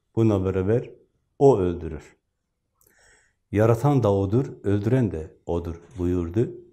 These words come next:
Herkesin ecel vakti tayin edilmiştir buyurdu.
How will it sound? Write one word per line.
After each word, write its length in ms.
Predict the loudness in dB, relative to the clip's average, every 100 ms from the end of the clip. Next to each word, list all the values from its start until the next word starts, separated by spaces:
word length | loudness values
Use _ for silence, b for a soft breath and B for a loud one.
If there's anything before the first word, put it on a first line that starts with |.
| _ _ _ _ _ _ B B B
Herkesin 640 | -2 -2 -2 -6 -4 -6 -4
ecel 320 | -4 -2 0 0
vakti 460 | -2 -4 -8 -6
tayin 280 | -4 -2 0
edilmiştir 720 | 0 -4 -6 -8 -10 -14 -10
buyurdu. 720 | -8 -6 -6 -8 -8 -10 -14